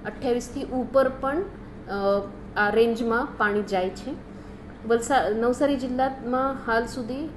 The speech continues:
આશરે બાવીસો લોકોને આપણે શિફ્ટ કર્યા છે, આશ્રય સ્થાનોમાં સ્થળાંતર કરવામાં આવ્યું છે. એમાંથી નવસારી શહેર વિસ્તારમાં રેલ રાહત કોલોની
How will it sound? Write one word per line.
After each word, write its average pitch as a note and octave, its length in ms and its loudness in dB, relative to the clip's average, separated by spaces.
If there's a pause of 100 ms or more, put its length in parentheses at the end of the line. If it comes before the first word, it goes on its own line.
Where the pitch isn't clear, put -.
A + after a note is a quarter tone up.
આશરે A#3 340 -4
બાવીસો A3+ 680 2
લોકોને G#3+ 600 0 (160)
આપણે A3 380 -4 (160)
શિફ્ટ - 300 -4
કર્યા F#3+ 240 -2
છે, C4 220 -8 (240)
આશ્રય A3 280 -2
સ્થાનોમાં A3+ 420 -4
સ્થળાંતર A#3 400 0
કરવામાં F3 460 -4
આવ્યું F3 240 -6
છે. - 120 -12 (580)
એમાંથી A#3 460 0 (360)
નવસારી B3+ 400 0
શહેર B3 320 -2
વિસ્તારમાં A3+ 600 -2
રેલ A3 240 2
રાહત G#3+ 300 -4
કોલોની G#3+ 420 -2